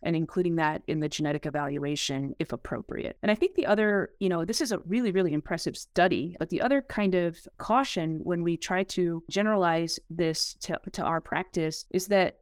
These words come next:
Manitoba is a, a, a health system, and it is a completely fundamentally different method of providing care than, than we do in the United States. And so, you know, this health system is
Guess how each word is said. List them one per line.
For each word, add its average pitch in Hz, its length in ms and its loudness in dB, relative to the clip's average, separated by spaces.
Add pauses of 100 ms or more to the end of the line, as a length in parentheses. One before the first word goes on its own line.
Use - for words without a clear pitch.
(240)
Manitoba 233 540 2
is 185 160 0
a, 170 380 0 (140)
a, 165 180 -2
a 175 80 0
health 202 240 -2
system, - 640 -6
and 180 500 0 (120)
it 190 120 4
is 185 320 0
a 175 300 0
completely 247 520 -2
fundamentally 185 600 2
different 165 800 -2
method 180 320 0
of 160 120 -4
providing 156 500 -2
care 170 460 -2
than, 156 280 -2
than 156 160 -4
we 156 100 -2
do 160 240 0
in 156 120 0
the 151 60 -6
United 143 320 -4
States. - 680 -6
And 180 160 2
so, 180 500 2 (120)
you 196 100 2
know, 180 100 2
this 233 300 -2
health 220 220 -4
system 170 760 0 (160)
is 180 200 0